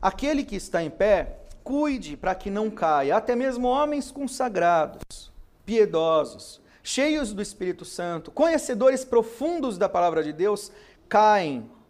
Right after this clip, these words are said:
caíram e ainda vão cair miseravelmente em pecados injustificáveis.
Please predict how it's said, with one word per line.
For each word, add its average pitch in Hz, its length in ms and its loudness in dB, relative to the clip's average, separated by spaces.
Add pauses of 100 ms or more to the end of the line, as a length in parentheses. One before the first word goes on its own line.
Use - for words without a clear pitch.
(380)
caíram 196 840 6 (440)
e 196 140 6
ainda 254 380 4
vão 240 580 6
cair 196 640 2 (320)
miseravelmente 254 2250 6 (200)
em 240 180 2
pecados 214 640 6
injustificáveis. 143 1300 -2